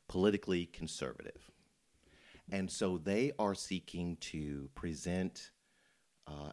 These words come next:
in their words, represent Jesus, uh, his love and kindness. I'm not mad at that. Here's the problem. I remember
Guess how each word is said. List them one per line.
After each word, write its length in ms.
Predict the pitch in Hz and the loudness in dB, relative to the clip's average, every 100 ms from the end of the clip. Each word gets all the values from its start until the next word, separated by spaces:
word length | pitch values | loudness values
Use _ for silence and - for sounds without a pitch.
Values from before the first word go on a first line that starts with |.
| - | -2
in 180 | 92 82 | 0 6
their 200 | 101 123 | 8 8
words, 320 | 82 80 78 | 8 4 4
represent 580 | 92 143 - 87 73 69 | 0 0 -2 -4 -4 -4
Jesus, 600 | 65 - - 78 - - _ - _ - | -6 -8 -8 -8 -10 -14 _ -20 _ -4
uh, 100 | 76 | -4
his 240 | - 87 | -4 -6
love 600 | 73 80 80 82 80 - - - - | -2 2 4 4 2 -4 -18 -18 -12
and 180 | 76 | -10
kindness. 720 | - - 60 52 - - - _ _ _ _ _ _ _ _ _ _ - | -10 -6 -6 -6 -12 -12 -14 _ _ _ _ _ _ _ _ _ _ -4
I'm 160 | 90 95 | 2 2
not 180 | 87 78 | 2 -2
mad 200 | 73 64 | -4 -6
at 120 | - | -12
that. 200 | 50 - _ _ _ _ _ _ _ _ _ _ _ _ _ _ _ _ _ _ _ _ _ _ _ _ _ | -14 -16 _ _ _ _ _ _ _ _ _ _ _ _ _ _ _ _ _ _ _ _ _ _ _ _ _
Here's 240 | - 110 - | 2 2 2
the 80 | |
problem. 560 | - 69 60 - - - - - - - - - _ _ _ _ _ _ _ _ _ _ _ _ _ - _ - - _ _ _ - | -2 -4 -6 -10 -14 -20 -20 -20 -20 -20 -20 -20 _ _ _ _ _ _ _ _ _ _ _ _ _ -20 _ -20 -20 _ _ _ 4
I 140 | 87 | 6
remember 760 | 160 147 107 87 78 73 80 | 8 8 8 6 4 2 0